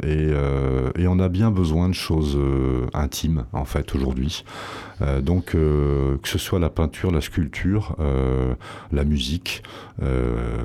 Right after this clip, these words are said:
l'écriture, euh, ou, ou des débats sociaux, euh,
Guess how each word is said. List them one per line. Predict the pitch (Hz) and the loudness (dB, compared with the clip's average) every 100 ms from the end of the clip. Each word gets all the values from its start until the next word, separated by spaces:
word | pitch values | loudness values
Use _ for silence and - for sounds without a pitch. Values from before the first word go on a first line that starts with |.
| - - - - - - - - | -6 -6 -8 -10 -12 -16 -16 -8
l'écriture, | - 78 - 80 - 73 107 - | -4 -2 -2 -4 -2 -2 -2 -2
euh, | 69 67 65 62 60 - - - 82 | 0 2 2 0 -4 -8 -8 -8 -4
ou, | 78 87 | -2 0
ou | 87 | 2
des | 98 | 2
débats | 85 69 67 78 | 2 2 0 -2
sociaux, | - 76 - 80 90 | -4 -6 -2 0 2
euh, | 76 | 0